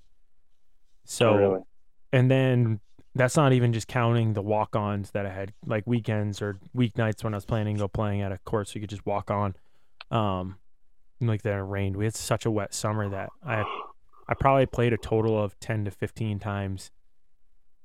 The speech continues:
Speaker 1: And that's, like, not very much because there's the one course near us that's, like, there's the two courses near us that are super cheap and super fun to go play just on a weeknight. Go play a quick nine, but it got rained out so much last year.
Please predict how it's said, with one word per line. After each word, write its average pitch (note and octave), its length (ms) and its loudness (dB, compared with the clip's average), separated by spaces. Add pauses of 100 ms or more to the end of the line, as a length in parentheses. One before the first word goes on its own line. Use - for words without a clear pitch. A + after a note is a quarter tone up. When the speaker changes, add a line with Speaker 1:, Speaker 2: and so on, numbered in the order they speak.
Speaker 1:
And G2+ 260 -6
that's, G2+ 180 -8
like, G2+ 180 -6
not G2 180 -4
very F#2+ 140 -6
much G2 300 -4
because G2+ 240 -4
there's G2+ 120 -4
the A2 80 -2
one A2+ 160 -2
course G#2+ 260 -4
near G#2+ 120 -4
us G2 120 -8
that's, - 160 -10
like, G2+ 140 -6 (280)
there's A#2 140 0
the A#2 80 -4
two - 180 2
courses - 360 -2
near G#2+ 100 0
us G2 120 -4
that A2+ 100 0
are G#2 80 -2
super - 400 -2
cheap A2+ 280 -6 (220)
and G#2 100 -4
super - 240 -8
fun G#2 200 -6
to G2+ 80 -6
go G2+ 100 -2
play G2+ 480 0
just - 160 -6
on G#2 80 -2
a G2 60 -4
weeknight. G2+ 480 0 (360)
Go A#2+ 100 2
play - 180 0
a - 20 -2
quick - 220 -6
nine, G2 340 -2
but G2+ 220 -6 (460)
it A#2+ 100 0
got A2+ 120 -4
rained G#2+ 240 0
out G2 280 -6
so G2+ 320 -2
much G2 260 -6 (100)
last - 220 -12
year. G#2+ 220 -8